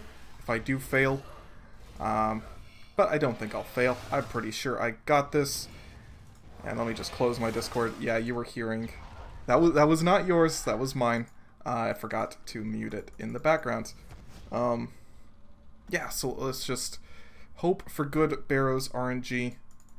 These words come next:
And assuming everything goes well, I'll be comping pretty soon. I will be putting up a video on my channel the day I plan to comp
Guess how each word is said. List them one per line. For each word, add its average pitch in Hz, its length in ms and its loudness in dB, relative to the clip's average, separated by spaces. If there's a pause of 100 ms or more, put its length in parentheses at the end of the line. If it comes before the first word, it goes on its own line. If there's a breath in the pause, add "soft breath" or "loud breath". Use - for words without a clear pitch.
(260)
And 117 220 -4
assuming 143 460 -2
everything 123 500 -2
goes 139 320 2
well, 139 400 2 (500)
I'll - 160 -16
be - 140 -16
comping 123 540 -2 (340)
pretty 117 160 -6
soon. 120 280 -4 (200 loud breath)
I 113 80 -2
will 147 140 4
be 165 100 4
putting 147 300 2
up 117 160 -2
a - 20 -6
video 117 640 -2
on 127 180 0
my 117 140 0
channel 127 460 -2
the 139 100 -6
day 117 260 2
I 113 40 4
plan 117 320 -2
to 98 100 -6
comp 117 380 -2